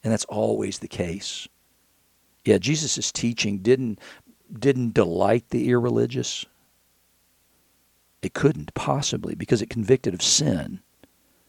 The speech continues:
But what it really did was convict the world of the love of God, the truth of the proclamation at Sinai about who God is, the truth that Moses used,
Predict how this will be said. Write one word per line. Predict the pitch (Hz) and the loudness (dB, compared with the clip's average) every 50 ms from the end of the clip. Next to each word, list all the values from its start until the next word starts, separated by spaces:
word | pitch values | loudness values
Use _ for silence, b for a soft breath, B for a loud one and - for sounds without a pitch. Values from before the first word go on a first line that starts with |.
| _ _ _ _ _ _ _ _ _ | _ _ _ _ _ _ _ _ _
But | - 123 113 - _ _ | 6 6 6 6 _ _
what | - 113 110 110 | 4 4 6 6
it | - - | 4 2
really | 110 107 123 143 147 135 123 104 87 | 0 4 8 8 10 8 8 6 2
did | 90 85 - 92 - - - _ _ _ _ _ _ _ _ _ _ _ _ _ _ _ _ _ - | -2 -6 -8 -12 -16 -18 -20 _ _ _ _ _ _ _ _ _ _ _ _ _ _ _ _ _ -2
was | 117 107 | 0 2
convict | - - 98 95 110 104 - | 2 2 4 4 4 2 2
the | 104 | 0
world | 98 95 101 104 104 95 92 B B B B B B _ - | 0 4 6 6 6 6 4 B B B B B B _ 2
of | 101 95 92 90 - - _ _ - | 2 2 2 0 -4 -14 _ _ -4
the | - 95 | -2 -2
love | 85 92 98 104 107 98 | 0 4 8 8 8 8
of | 92 85 90 | 8 4 0
God, | 95 95 92 92 85 82 82 85 - | 2 4 4 4 4 2 -2 -2 -2
the | 101 - | -4 -4
truth | - - - - - - 156 143 147 139 104 92 - - - | -4 -4 -6 -6 -2 4 6 8 8 8 8 4 0 -6 -10
of | - 101 | -10 -10
the | 95 - | -8 -2
proclamation | - 107 110 - - 104 95 104 113 120 117 - - 107 98 95 104 - | 0 0 2 0 0 0 2 4 4 4 4 2 0 -2 -4 -4 -6 -6
at | - 104 | -6 -4
Sinai | - - - 113 117 117 113 110 101 95 98 98 98 B B B B B B B B B _ - | 0 4 6 8 8 10 8 8 6 4 0 -2 -6 B B B B B B B B B _ -2
about | 113 110 107 101 - - - | 4 6 6 6 4 2 4
who | - 123 123 120 | 8 10 10 10
God | 107 117 107 101 104 101 | 10 8 6 6 6 6
is, | 107 113 104 98 92 92 92 - | 6 8 6 6 4 2 -2 -4
the | - 107 | -4 -4
truth | - - - - 135 127 123 107 - - | -2 -4 -2 2 4 4 4 4 2 -2
that | 117 - - | -6 -6 -4
Moses | 120 107 110 110 120 127 135 143 127 104 107 107 101 - - - | -2 0 6 8 10 10 10 10 8 4 -2 -2 -2 -4 -4 -4
used, | 101 92 92 90 85 87 - - - - | -4 -4 -4 -6 -8 -10 -10 -12 -14 -16